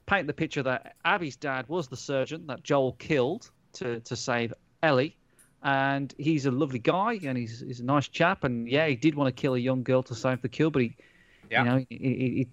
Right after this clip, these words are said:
Speaker 1: he, he just kinda accepted that that was the right thing to do. Uh, and then we play as Abby for three days.
Speaker 2: Yeah, we
Speaker 1: Uh,
Speaker 2: do.
Speaker 1: which is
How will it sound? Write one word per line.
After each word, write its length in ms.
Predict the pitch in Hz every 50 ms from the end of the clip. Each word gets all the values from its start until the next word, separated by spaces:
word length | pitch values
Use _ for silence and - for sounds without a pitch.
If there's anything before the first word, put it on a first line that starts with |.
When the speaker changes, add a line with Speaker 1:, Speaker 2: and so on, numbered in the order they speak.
| -
Speaker 1:
he, 240 | - 139 123 120 123
he 80 | - 135
just 180 | - 139 -
kinda 280 | - - 143 139 131 127 123 _ _ _ _ _ _ _ _ - - - -
accepted 520 | 127 123 - - - - 139 - - 135 135
that 120 | 139 135
that 80 | - 139
was 120 | 139 135
the 100 | - 143
right 200 | 127 139 143 -
thing 180 | - 143 139 127
to 60 | 131 120
do. 360 | - 180 185 151 120 110 101 - _ _ _ _ _ _ _ _ _ _ -
Uh, 300 | - 165 170 170 170 110
and 120 | - 170 185
then 80 | 208
we 80 | 214 233
play 520 | 226 - 233 220 214 208 214 202 208 - -
as 220 | - 190 202 175 180 -
Abby 460 | 190 233 262 254 285 214 135 110 107 -
for 140 | - 147
three 360 | 131 - - 139 135 131 120 110
days. 720 | 113 110 104 104 104 - - 131 - - - - - - _ _ _ _ _ -
Speaker 2:
Yeah, 200 | - - 120 117
we 60 | 113 113
Speaker 1:
Uh, 40 | 110
Speaker 2:
do. 320 | 131 147 165 185 185 143 - _ _ _ _ _ _ _ _ _ _ - _ _ -
Speaker 1:
which 200 | 135 120 - -
is 260 | 123 113 107 - -